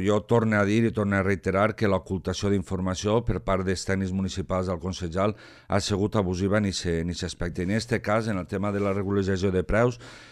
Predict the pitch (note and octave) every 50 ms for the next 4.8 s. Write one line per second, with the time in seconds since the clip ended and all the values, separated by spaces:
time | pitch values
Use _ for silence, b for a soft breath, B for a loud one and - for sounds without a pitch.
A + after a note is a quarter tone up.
0 | B B B - A2 G#2 G2+ A2+ A2+ A#2 A2 - A#2 A2+ G#2 A2 G#2+ G#2 G2 G#2
1 | G2+ G2 G2+ G2+ F#2+ G#2 G#2+ G2+ - - G2 - G2+ G#2 G2 G2+ G#2+ G2+ G2+ -
2 | - - G#2 G2 G2+ G2 F#2+ F#2+ G2 F#2 G2 G2 G2 G2 F#2 G2 G2 F2+ G2+ A2
3 | A2+ G#2 E2+ G2+ G2+ F#2+ F2+ G2 D#2 E2 E2+ F#2+ G#2 G2 - - G#2+ G2+ G2+ G2
4 | F#2 F#2 F#2+ F#2+ F#2+ G2+ F2 G#2 G#2 G2+ G2 - - G#2 F#2+ -